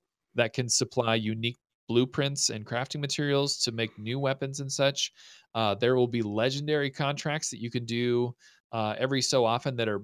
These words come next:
significantly harder versions of contracts, but again, with better rewards and such. They have a very robust free play system that is actually very similar to Destiny's in that you go out into the world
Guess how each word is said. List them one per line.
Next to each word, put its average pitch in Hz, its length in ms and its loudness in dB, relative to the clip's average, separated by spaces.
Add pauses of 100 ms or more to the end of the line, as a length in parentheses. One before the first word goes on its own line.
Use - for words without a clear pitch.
(140)
significantly 143 640 0
harder 117 320 2
versions 117 380 0
of 104 80 -6
contracts, 107 500 -4
but 101 140 -6
again, 107 260 -2
with 104 160 -8
better 98 200 -4
rewards 98 380 -8
and 98 100 -16
such. 98 300 -10 (640)
They 127 220 4
have 131 560 2 (120)
a 120 120 0
very 143 480 0
robust 123 540 0
free 147 260 -2
play 143 300 -2
system 165 560 -4 (160)
that 127 120 6
is - 360 2
actually 147 280 2
very 131 200 2
similar 143 340 0
to 139 140 -6
Destiny's 131 580 0
in 120 200 -6
that 113 220 0
you 107 140 -2
go 123 220 6
out 127 160 4
into 120 120 -4
the 110 80 2
world 113 440 4